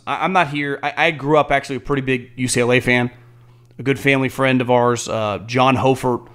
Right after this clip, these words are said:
walked on U C L A's team with, uh, with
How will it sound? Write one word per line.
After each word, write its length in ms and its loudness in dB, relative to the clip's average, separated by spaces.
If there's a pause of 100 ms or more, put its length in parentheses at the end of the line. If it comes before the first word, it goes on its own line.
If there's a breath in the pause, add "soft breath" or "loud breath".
(640 soft breath)
walked 500 0
on 280 0
U 100 -2
C 160 0
L 140 2
A's 200 4
team 380 4
with, 260 0
uh, 360 2 (220)
with 360 -4